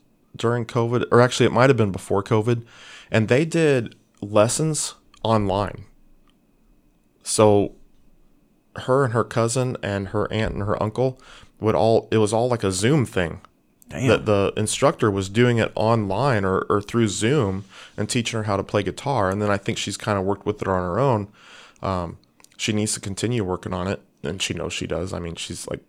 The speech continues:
Speaker 1: "Yeah, I'm, I, I don't really know how to play it yet." She does, and I think she just needs to let herself do it. But, but yeah, she's, so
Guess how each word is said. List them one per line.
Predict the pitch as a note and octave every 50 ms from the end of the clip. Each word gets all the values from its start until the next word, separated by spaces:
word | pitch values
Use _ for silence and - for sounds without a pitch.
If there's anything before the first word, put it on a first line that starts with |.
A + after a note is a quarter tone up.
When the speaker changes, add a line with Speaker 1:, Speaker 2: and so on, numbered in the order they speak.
| _ _ _
Speaker 1:
"Yeah, | F#2+ F#2 F2+ F#2
I'm, | F#2 F2+ D#2+ - - _ _ _ _ -
I, | G2 F#2 - -
I | G2+ G#2+
don't | G#2+ - E2
really | F#2+ F#2+ G2 F#2+
know | F#2 F#2
how | F#2 G2 F2+
to | F2+
play | E2 - - G2 F#2+
it | D#2+ -
yet." | F2 F#2+ - - -
She | - - -
does, | F2+ - G#2+ G#2+ A2 A2 G#2 G#2 G#2 F#2 -
and | F#2+ F2+ - _ _ _ -
I | F2+
think | - F2+ -
she | - F#2+
just | F2 - -
needs | D#2+ E2+ E2
to | - E2
let | E2+ F2+ F#2
herself | F2 D#2 - - C2 - -
do | - G#2+ G#2
it. | F#2 D#2+ - -
But, | F#2+ G#2 F#2+ - - - - - - - - - - - - - - _ _ _ _ _ _ _ _ _ _ _ _ _
but | B2 A2+ F#2+ E2+
yeah, | A2 G#2+
she's, | F#2+ - A2 A2 G2+ - _ _ _
so | - - G2 F#2+ F#2 F2+